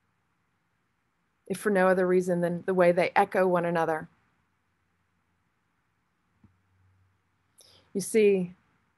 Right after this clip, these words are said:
the forty days and the forty nights that it rained, Noah and his family were alone in the ark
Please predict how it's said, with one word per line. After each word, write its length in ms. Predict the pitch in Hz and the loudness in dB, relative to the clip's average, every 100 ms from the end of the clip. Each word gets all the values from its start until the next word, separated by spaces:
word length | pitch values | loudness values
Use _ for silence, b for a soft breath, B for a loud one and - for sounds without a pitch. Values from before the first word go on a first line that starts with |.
| _ _ - | _ _ -12
the 60 | |
forty 340 | 190 - 240 220 | -4 6 8 8
days 280 | 202 196 190 | 6 4 2
and 100 | 190 | -2
the 60 | |
forty 240 | 180 208 190 | -2 -2 0
nights 300 | 185 180 - | 0 -2 -2
that 120 | 185 | -2
it 140 | - | 0
rained, 640 | 208 214 196 180 175 170 - _ _ _ _ _ _ _ _ _ _ _ _ _ _ _ _ _ _ _ _ _ | 0 0 0 -2 -4 -8 -16 _ _ _ _ _ _ _ _ _ _ _ _ _ _ _ _ _ _ _ _ _
Noah 400 | 202 208 220 214 | 2 8 10 10
and 180 | - 202 | 8 4
his 200 | 190 185 | 0 2
family 480 | - 254 262 214 196 | 6 8 8 6 4
were 160 | 185 185 | 4 4
alone 720 | 185 202 220 214 202 185 175 _ _ _ - | 4 6 6 4 2 0 -4 _ _ _ -8
in 80 | 190 | 2
the 100 | 190 | 10
ark 380 | 196 175 - | 10 8 0